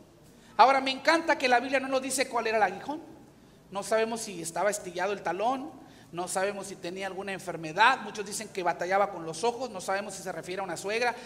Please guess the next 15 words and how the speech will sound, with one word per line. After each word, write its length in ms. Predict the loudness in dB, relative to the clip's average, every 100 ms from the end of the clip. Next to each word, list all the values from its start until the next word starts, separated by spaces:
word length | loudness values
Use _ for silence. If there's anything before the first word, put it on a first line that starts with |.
| -8
no 180 | 2 4
sabemos. 720 | 6 6 8 8 8 8 8 6 -6 -6 -8 -8 -8 -8 -10 -10 -10 -10 -10 -12 -12 -12 -14 -14 -14 -14 -14 -12 -12 -14 -14 -16 -16 -16 -8 2
El 140 | 6
asunto 480 | 6 8 8 8 8
es 160 | 8 8
que 160 | 4
Pablo 440 | 8 10 10 10 6
sufría, 540 | 4 4 8 12 12
hombre, 240 | 12 6 -2 -8 -14 -16 -16 -16 -16 -14 -16 -16 -6
con 180 | 0 2
este 180 | 4 4
aguijón. 400 | 4 2 -2 -2 -12 -18 -18 -4
Y 180 | 0 2
tres 580 | 6 10 10 10 8 6
veces 880 | 6 6 6 4 4 -2 -4 -6